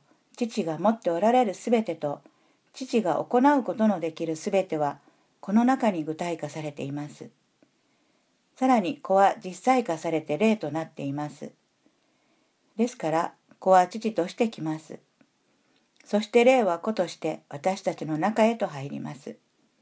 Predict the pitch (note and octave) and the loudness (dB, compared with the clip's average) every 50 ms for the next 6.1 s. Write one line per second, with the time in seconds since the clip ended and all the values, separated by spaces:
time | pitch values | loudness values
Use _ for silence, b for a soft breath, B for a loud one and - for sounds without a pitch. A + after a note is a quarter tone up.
0 | _ _ _ _ _ _ _ _ _ _ _ _ _ _ _ _ _ _ _ _ | _ _ _ _ _ _ _ _ _ _ _ _ _ _ _ _ _ _ _ _
1 | _ _ - - - A3 F#3 - - _ _ _ _ _ _ _ _ _ _ _ | _ _ -8 -2 0 0 0 0 -4 _ _ _ _ _ _ _ _ _ _ _
2 | _ _ _ _ _ _ _ _ - - C4 C4+ C4 A3 F3 D3+ D3+ E3+ G3 A3 | _ _ _ _ _ _ _ _ -4 0 2 4 4 4 2 2 2 2 2 4
3 | A#3+ B3 B3 B3 A#3+ A#3+ A#3+ B3 B3 B3 C#4 C#4+ C#4 B3+ G#3+ E3+ D#3 D#3 - - | 4 4 4 4 4 4 2 2 2 2 2 4 4 4 2 0 -4 -6 -6 -6
4 | D3+ D3 D3+ - - _ _ _ _ _ _ - - - B3+ C#4+ D#4 - G#3 F#3+ | -6 -6 -6 -8 -12 _ _ _ _ _ _ -12 -4 0 0 2 2 2 -2 -2
5 | - E3+ D#3+ E3 E3+ E3+ E3+ E3 D3+ D3+ D#3 D3+ D3 C#3+ D3+ D3 D3 - D#3 D3+ | -2 -2 0 0 0 -2 -2 -4 -4 -2 -2 -2 -2 -4 -6 -6 -6 -6 -8 -8
6 | - | -8